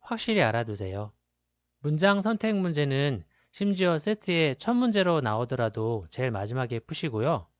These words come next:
주위에 this나 this 같은 대명사나 문맥을 이어주는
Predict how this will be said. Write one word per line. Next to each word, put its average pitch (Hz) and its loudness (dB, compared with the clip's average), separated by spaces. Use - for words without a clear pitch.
주위에 196 4
this나 180 0
this 147 -2
같은 147 -2
대명사나 120 -2
문맥을 170 2
이어주는 139 0